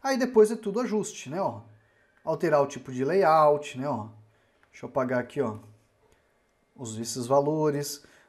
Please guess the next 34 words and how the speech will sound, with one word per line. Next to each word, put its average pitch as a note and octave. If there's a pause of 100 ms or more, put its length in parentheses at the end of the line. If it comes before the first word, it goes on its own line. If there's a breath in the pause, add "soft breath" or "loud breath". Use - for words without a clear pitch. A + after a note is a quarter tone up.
(140)
Ah, C3 (260)
ó, A#2
o G#2+
título E3
levar C3+
pro C3
canto. D3+ (600 soft breath)
A E3+
legenda, D#3+
aí C#3
você C#3
escolhe C3
onde B2+
você B2+
vai B2
posicionar. D#3+ (260 soft breath)
Enfim, F3 (260)
tá? F3+ (400 soft breath)
Só -
o D4
que D4
acontece, B3 (260)
tá C#4
pronto A#3
o D#3
nosso D#3
gráfico? F#3
O -
nosso F3
gráfico E3+
ficou C4 (260)
quase D4+
que -
pronto. D3